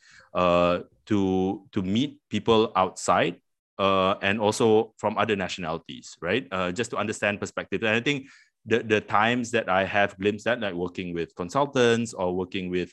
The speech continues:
uh, uh, other, other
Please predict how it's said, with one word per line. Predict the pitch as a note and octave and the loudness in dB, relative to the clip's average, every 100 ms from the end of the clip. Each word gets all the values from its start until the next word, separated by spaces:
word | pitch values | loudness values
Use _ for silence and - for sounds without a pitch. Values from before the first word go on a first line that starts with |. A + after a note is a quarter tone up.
| - | -6
uh, | E2 D#2+ D#2+ D#2+ - _ _ - | -6 -4 -4 -6 -12 _ _ -8
uh, | D#2+ D#2+ E2+ - | -6 -4 -6 -2
other, | G2+ A2 A2 G#2+ G#2 G#2 _ _ _ _ _ _ _ _ _ | 0 4 4 4 2 -2 _ _ _ _ _ _ _ _ _
other | G2 G2+ G2+ F#2+ | -4 0 0 0